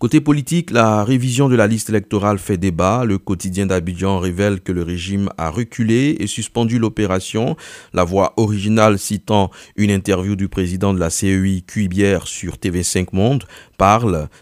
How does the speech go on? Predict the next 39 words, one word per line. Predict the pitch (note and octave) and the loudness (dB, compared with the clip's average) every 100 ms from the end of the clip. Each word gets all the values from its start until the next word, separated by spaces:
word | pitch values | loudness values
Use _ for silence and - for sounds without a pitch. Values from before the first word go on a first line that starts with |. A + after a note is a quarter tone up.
| - | -8
de | E2 | -8
Cuibière | - - D#3+ G#2+ G#2+ A#2+ A#2 - - | -8 -4 -2 2 4 4 2 -8 -4
pris | C#3+ C#3+ | -2 2
la | G#2 | 2
main | F#2 A2 C#3 - | 4 4 2 2
dans | A2 | 2
le | A#2 | 2
sac. | A2 - G#2 - E2+ - - - - | 2 2 0 0 -8 -8 -18 -20 -6
Le | F2+ | -2
Matin | F2+ F2 G#2+ | -2 0 -2
questionne | - A#2 - - A#2+ A2+ F#2+ | 0 -2 -2 -2 2 4 4
les | F#2+ | 2
motivations | G2+ G2 G#2 F#2 F2+ - G#2+ | 2 0 -2 -2 -4 -2 -2
de | G2 | 0
l'opposition | F#2+ A#2 - G#2 F2+ - A#2+ A2 | 0 0 0 -4 -4 -4 0 2
dans | F#2 | 0
ce | - | -2
débat | F#2 D#2+ E2 F2+ A2 | -4 -4 -2 0 -2
sur | - F#2 | -4 -4
la | F2 | -2
réforme | F2 F2 - F2+ F2+ | -4 -4 0 0 0
de | |
la | D#2+ | -2
C | D#2 - | -4 -2
E | F2+ F2 | 0 0
I | A2 E3+ - - - | 0 -2 -8 -20 -12
et | F2+ | -6
s'interroge | F#2 F2 F#2 F2 C#3+ G#2 D#2 - - - | -4 -4 -4 0 0 0 -4 -8 -18 -12
si | - | -6
ce | G2 F#2 | -6 -4
n'est | E2 | -6
pas | - D3 C#3+ | 0 2 4
une | A2 | 2
stratégie | - F2+ F#2+ F2+ F#2+ C3+ | 0 -2 -2 -4 -4 -6
pour | - E2+ | -6 -6
masquer | F2+ G2+ - - C#3 D3 _ | -2 -2 -4 -2 -2 -2 _
un | G#2 G2+ | -2 0
échec | G2 - C#3+ - _ | -2 -2 -2 -4 _
programmé. | - D3 A2+ G#2 E2+ | -2 0 2 2 2